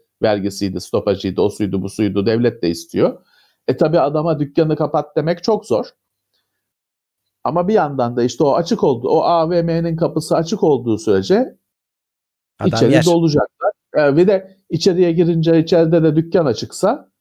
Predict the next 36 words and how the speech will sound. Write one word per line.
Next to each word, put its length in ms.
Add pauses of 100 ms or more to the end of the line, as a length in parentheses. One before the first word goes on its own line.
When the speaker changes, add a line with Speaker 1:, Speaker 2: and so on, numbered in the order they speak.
(560)
Speaker 1:
yiyecek 460
tabii, 200
alacak. 640
Zaten 360
o 60
alırken 500
bakmayacak 580
bile. 140
Alacak, 380
ha, 160
sonra, 260
"Aa, 180
oturacak 460
yer 140
yokmuş. 500 (300)
Şuraya 460
Speaker 2:
Hı. 40 (280)
Speaker 1:
mon-, 380 (360)
montumu 520
sereyim, 440
üzerine 360
oturayım, 540
işte, 240
e, 220
piknik 400
olur, 220
e, 440 (120)
ha 220
ha 120
ha, 180
hi 140
hi." 260 (460)
Olay 340
makaraya 500
sarılacak. 600
Normal. 400